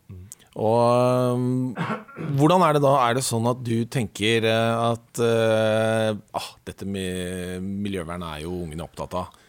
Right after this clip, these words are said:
Speaker 2: Vi må få inn det som tema", eller er det da en, eh, idé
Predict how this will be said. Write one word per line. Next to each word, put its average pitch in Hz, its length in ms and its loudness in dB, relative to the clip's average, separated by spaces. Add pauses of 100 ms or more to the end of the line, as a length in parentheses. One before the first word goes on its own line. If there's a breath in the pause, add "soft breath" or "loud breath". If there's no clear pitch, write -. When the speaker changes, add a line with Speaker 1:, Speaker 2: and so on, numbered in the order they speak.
(120 loud breath)
Speaker 2:
Vi 104 180 -6
må 101 240 -4
få 98 220 -8
inn 98 100 -4
det 92 120 -8
som 101 120 -8
tema", 110 380 -4
eller 165 240 -4
er 127 140 -4
det 131 100 -6
da 117 180 2
en, 120 340 -4
eh, - 340 -14 (180)
idé 117 480 -2